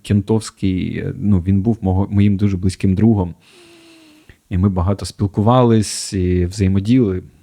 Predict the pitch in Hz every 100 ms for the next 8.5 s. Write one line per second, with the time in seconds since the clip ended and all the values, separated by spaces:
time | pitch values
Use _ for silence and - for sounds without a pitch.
0 | _ _ _ _ _ _ - - 120 110
1 | 98 - 104 101 92 92 90 - _ -
2 | - - - - _ _ - 104 101 98
3 | 104 95 - - 98 123 240 240 180 143
4 | 110 131 202 196 254 247 208 175 165 -
5 | - - _ _ _ _ _ _ - 139
6 | - 151 208 185 - _ _ _ _ _
7 | _ - 151 147 196 - 220 - 170 151
8 | 175 165 - 147